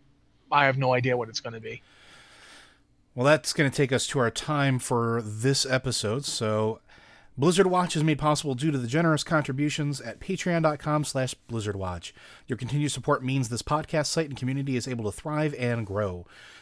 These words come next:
Speaker 2: Blizzard Watch supporters enjoy exclusive benefits like early access to the podcast, a better chance at having your questions answered on our podcast or the queue, and an ads-free site experience. Before I get to the final question of the day,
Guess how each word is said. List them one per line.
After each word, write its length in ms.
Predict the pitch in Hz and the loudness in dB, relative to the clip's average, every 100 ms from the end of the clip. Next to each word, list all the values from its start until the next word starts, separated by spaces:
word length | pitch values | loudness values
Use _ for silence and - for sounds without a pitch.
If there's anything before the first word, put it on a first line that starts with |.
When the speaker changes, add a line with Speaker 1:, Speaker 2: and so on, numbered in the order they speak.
| - | -4
Speaker 2:
Blizzard 220 | 120 110 | -2 0
Watch 180 | 107 107 | 0 0
supporters 340 | 104 120 113 | -2 -2 0
enjoy 240 | 107 104 107 | -2 0 0
exclusive 400 | 101 - 120 117 | -2 -2 -2 0
benefits 320 | 127 131 131 | -2 -2 -2
like 160 | 127 - | -2 -2
early 240 | 143 151 | 0 0
access 300 | 143 151 151 | 0 -2 -4
to 100 | - | -2
the 60 | 123 | 0
podcast, 560 | 160 170 185 180 - - - - | 0 0 -2 -2 -4 -10 -14 -2
a 80 | 196 | 2
better 220 | 247 214 | 8 8
chance 240 | - 120 | 6 0
at 80 | - | 0
having 240 | - 110 110 | -2 -2 -2
your 100 | 104 | -2
questions 480 | 135 120 - 120 | -2 -2 -2 -4
answered 360 | 120 120 117 123 | -2 -4 -4 -6
on 220 | - 156 | 0 0
our 160 | 147 131 | 2 0
podcast 600 | 127 127 123 131 127 - 107 | 2 -2 0 -2 -4 -4 -6
or 140 | 98 | -6
the 100 | 95 | -6
queue, 320 | - 180 180 - - - | -2 2 2 0 -18 -2
and 100 | 175 | 2
an 80 | 135 | 4
ads-free 420 | 101 98 - 95 | 4 2 -2 -4
site 280 | 92 104 92 | -2 -2 -4
experience. 720 | - - 123 117 101 92 - - - - - - - - | -8 -2 0 0 -2 -4 -10 -12 -20 -20 -20 -20 -16 -2
Before 380 | 131 139 220 202 | 2 2 4 2
I 40 | |
get 140 | 185 - | 2 0
to 100 | 170 | -2
the 80 | |
final 320 | 143 165 151 139 | 0 2 2 2
question 720 | - 151 - - 151 143 147 - | 2 0 0 -2 0 0 -2 -4
of 520 | 127 127 127 120 127 | 2 2 2 0 -2
the 80 | 131 | 0
day, 480 | 127 131 131 131 | 2 4 4 2